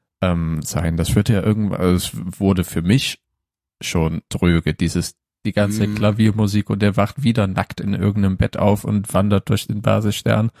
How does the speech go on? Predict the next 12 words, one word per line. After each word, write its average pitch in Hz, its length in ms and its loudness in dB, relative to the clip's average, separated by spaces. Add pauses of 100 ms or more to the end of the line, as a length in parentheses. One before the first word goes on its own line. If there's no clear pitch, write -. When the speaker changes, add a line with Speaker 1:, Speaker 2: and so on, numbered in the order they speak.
(540)
Speaker 1:
Wird 104 220 2
echt 117 220 0 (100)
langweilig, 92 760 4 (160)
dass - 180 0
er 104 80 4
jetzt 113 340 2
wieder 104 220 -2
zurück 113 460 0
ist - 200 -2
in 101 120 -4
seinem 92 300 0
angestammten 104 1300 0